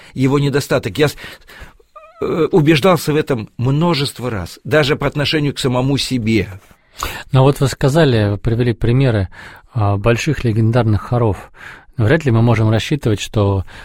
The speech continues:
Speaker 2: в каждом, а, православном храме, а, соберётся такое количество людей, чтобы был хор. И нужно ли это?
Speaker 1: Вот сейчас какое количество владык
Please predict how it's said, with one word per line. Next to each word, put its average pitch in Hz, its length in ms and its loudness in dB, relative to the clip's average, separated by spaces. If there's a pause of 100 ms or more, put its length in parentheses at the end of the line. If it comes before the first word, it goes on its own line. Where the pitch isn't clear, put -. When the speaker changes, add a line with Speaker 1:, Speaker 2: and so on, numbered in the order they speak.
(220)
Speaker 2:
в - 140 -8
каждом, 104 480 2
а, 95 600 0
православном 104 680 0
храме, 135 480 2 (480)
а, 95 280 -2
соберётся 107 580 -2
такое 95 260 0
количество 110 460 -2
людей, 110 260 2
чтобы 101 280 -4
был 107 160 0
хор. 92 360 -2
И 92 60 0
нужно 117 300 0
ли 107 140 0
это? 98 360 -2 (280)
Speaker 1:
Вот 135 180 0
сейчас - 640 -4 (320)
какое 156 280 -4
количество 165 480 -4
владык 175 500 -4